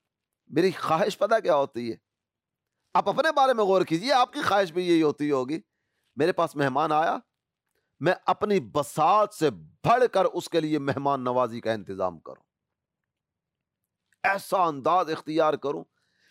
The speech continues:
کہ جس قدر ہو سکے نا، انواع و اقسام کی dishes اس کے سامنے دسترخوان پر موجود ہوں۔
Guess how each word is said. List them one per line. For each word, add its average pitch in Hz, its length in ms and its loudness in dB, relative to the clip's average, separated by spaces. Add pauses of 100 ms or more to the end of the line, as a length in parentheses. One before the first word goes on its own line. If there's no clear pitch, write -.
(140)
کہ 233 80 2
جس 190 480 -4
قدر 294 260 2
ہو 226 260 2
سکے 208 280 0
نا، 170 180 2
انواع 165 260 2
و 196 120 4
اقسام 175 360 -2
کی 143 100 -4
dishes 180 420 -2
اس 131 100 -10
کے 143 100 -4
سامنے 151 340 -2
دسترخوان 120 560 -4
پر 110 120 -2
موجود 95 480 -12
ہوں۔ - 60 -20